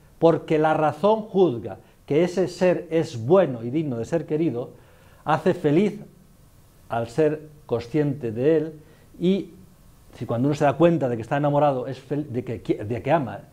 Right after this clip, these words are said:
uno se siente bien, es feliz, y aumenta esa felicidad al ver que el ser querido, eh, es feliz cuando nosotros le ayudamos a ser feliz. Tiene un carácter inmate-, inmaterial,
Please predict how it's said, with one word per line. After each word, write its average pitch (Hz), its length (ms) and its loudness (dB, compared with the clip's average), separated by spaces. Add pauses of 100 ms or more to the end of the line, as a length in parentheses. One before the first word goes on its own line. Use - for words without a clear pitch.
(160)
uno 135 160 -4
se 127 60 -8
siente 143 240 0
bien, 151 300 0 (540)
es 113 100 -4
feliz, 139 320 -2 (240)
y 135 80 0
aumenta 196 400 4
esa 202 160 0
felicidad 180 400 2
al 160 140 2
ver 196 320 -2 (240)
que 143 200 2
el 143 80 4
ser 247 300 2
querido, 165 500 -4 (840)
eh, 135 260 -4 (200)
es 185 140 2
feliz 170 340 2
cuando 143 260 -2
nosotros 147 540 -4 (220)
le 139 120 0
ayudamos 131 420 0
a 107 60 -8
ser 107 120 -8
feliz. 90 240 -16 (1500)
Tiene 170 160 2
un 202 80 4
carácter 185 380 6
inmate-, 160 380 2
inmaterial, 160 640 0